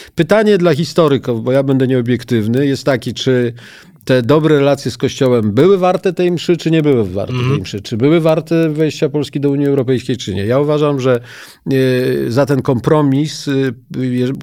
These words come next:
Speaker 1: związany z wejściem Polski do Unii Europejskiej, że ten kompromis był potrzebny, że, że myśmy wcale tak dużo za niego nie zapłacili. A dzisiaj już patrzę na to inaczej, bo uważam, że konserwatywny Kościół,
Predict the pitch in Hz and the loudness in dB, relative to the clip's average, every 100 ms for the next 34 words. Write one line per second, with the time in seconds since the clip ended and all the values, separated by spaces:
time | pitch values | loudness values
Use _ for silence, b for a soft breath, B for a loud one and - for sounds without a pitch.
0 | - _ - 156 117 127 127 139 127 120 | -16 _ -18 -14 -2 0 2 2 2 2
1 | 170 - 117 127 117 - 123 127 127 120 | 2 0 -4 -4 -6 -6 -4 -2 -2 -2
2 | 120 117 139 131 147 139 - B B - | -2 -2 -4 -4 -4 -6 -8 B B -2
3 | 131 165 160 139 160 143 139 131 147 - | 0 2 0 2 2 0 -2 -2 -2 0
4 | 117 90 104 110 131 120 151 - 135 - | 0 -2 -8 -8 -2 0 0 -2 -4 0
5 | 147 139 135 123 131 131 127 127 120 123 | 0 0 -4 -4 -2 0 0 -2 0 -2
6 | 120 - B B B - 135 135 131 - | -2 -10 B B B -2 2 2 0 -4
7 | 104 - B B B B 175 254 233 202 | -6 -14 B B B B 0 2 0 2
8 | 208 190 190 170 175 151 127 98 151 156 | 0 0 0 2 2 2 2 0 -2 -2
9 | 147 143 139 135 123 117 127 135 120 123 | 0 0 2 2 0 -2 -2 0 2 0
10 | 139 123 127 131 123 - 117 104 | 0 -2 -2 -2 -4 -4 -4 -4